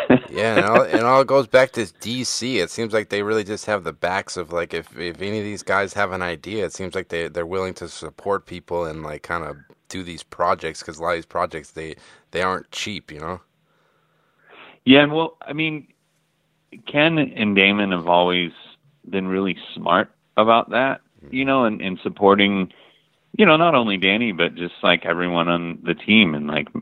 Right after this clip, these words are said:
Speaker 1: spending the money to, like, travel for three years to make a video and, like,
Speaker 2: Mm.
Speaker 1: just doing stuff that, that had some substance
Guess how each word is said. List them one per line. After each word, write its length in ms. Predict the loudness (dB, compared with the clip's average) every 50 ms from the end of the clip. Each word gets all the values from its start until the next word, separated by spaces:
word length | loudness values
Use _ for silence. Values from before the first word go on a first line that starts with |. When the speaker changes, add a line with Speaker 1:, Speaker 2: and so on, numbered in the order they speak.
| -10 _ _ -20 -14
Speaker 1:
spending 340 | -6 -4 0 2 2 4 4
the 60 | 4
money 320 | 4 6 6 6 6 6 8
to, 120 | 8 8
like, 300 | 8 6 6 4 2 -6
travel 400 | -2 2 2 2 4 2 0 -2 -2
for 120 | -4 -4 -4
three 240 | -2 -4 -4 -4
years 280 | -4 -4 -4 -6 -6 -8
to 100 | -6 0
make 200 | 2 2 2 2 -2
a 60 | 2
video 600 | 4 4 6 8 8 8 6 6 4 2 -2 -4
and, 160 | -4 0 2
like, 260 | 4 4 4 2 0 -6 -16 -20 -20
Speaker 2:
Mm. 200 | -20 -20 -20 -20 _ _ _ 4
Speaker 1:
just 180 | 4 4 4 0 _ -14 2
doing 340 | 6 6 8 8 6 4 0 -6 -2
stuff 300 | 2 4 4 4 2 -2 -8
that, 300 | -4 0 0 0 0 -2 _ _ _ _ _ _ _ _ _ _ _ _ _
that 260 | -4 -2 -2 -2 -2 -4 -10 _ _ _ _ _ _ _ _ _ _ _ _ _ _ _ _ _ _ _ _ _ _ -20 -20 _
had 380 | -12 -2 2 4 4 4 2 -2 -10
some 120 | -16 -16 -16 -10 -2
substance 540 | 0 0 0 0 -6 _ -6 -6 -6 -6